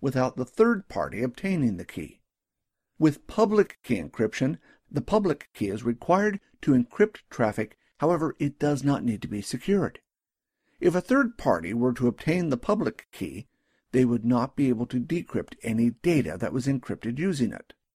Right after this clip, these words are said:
In order to decrypt the data, you require the private key.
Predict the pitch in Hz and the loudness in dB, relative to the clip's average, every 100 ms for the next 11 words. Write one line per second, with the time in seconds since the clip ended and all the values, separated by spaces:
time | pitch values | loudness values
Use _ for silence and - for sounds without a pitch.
0 | _ _ _ _ _ _ - 143 151 131 | _ _ _ _ _ _ 2 4 6 4
1 | 117 113 107 226 - 147 - - 107 110 | 0 -2 4 2 4 0 0 -10 -2 2
2 | 160 117 101 - 131 135 175 - 87 90 | 2 2 -4 -4 0 2 0 -2 -6 -4
3 | 117 156 - - 262 247 120 - - 87 | -6 -8 -10 -8 -2 0 -2 -4 -10 -10
4 | 73 | -10